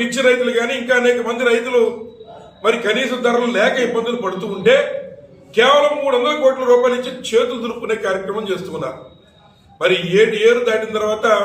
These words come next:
దెబ్బ తగలేసే విధంగా నేడున్నటువంటి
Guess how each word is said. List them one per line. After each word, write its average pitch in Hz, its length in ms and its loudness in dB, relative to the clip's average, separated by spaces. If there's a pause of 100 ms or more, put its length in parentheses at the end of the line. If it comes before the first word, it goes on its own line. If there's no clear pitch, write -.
(600)
దెబ్బ 180 200 0 (160)
తగలేసే 220 440 0 (120)
విధంగా 208 320 0 (800)
నేడున్నటువంటి 226 600 0